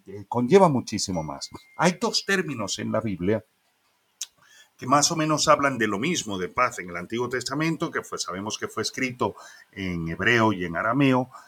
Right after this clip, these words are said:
El, el versículo de la Escritura, mm, ¿cómo decir?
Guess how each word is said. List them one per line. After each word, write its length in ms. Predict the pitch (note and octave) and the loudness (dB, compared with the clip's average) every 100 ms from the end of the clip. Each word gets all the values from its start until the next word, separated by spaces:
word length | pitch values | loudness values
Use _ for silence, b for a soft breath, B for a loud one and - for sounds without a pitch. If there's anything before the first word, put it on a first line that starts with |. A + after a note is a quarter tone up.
| B | B
El, 480 | - A2 G#2 G2 G#2 A2 | -8 -4 -2 -4 -6 -8
el 120 | G#2 | -6
versículo 500 | C#3+ - D3+ E3+ E3 | -2 -2 -2 0 0
de 120 | D#3+ | 2
la 80 | C#3+ | 0
Escritura, 640 | - B2+ A2+ C#3+ C#3+ C#3+ | -2 -6 0 2 6 4
mm, 480 | C#3 - A2+ A#2 G2 | 2 -6 -12 -10 -8
¿cómo 260 | - A2+ A#2 | -8 -4 -4
decir? 300 | A2+ B2+ | -6 -10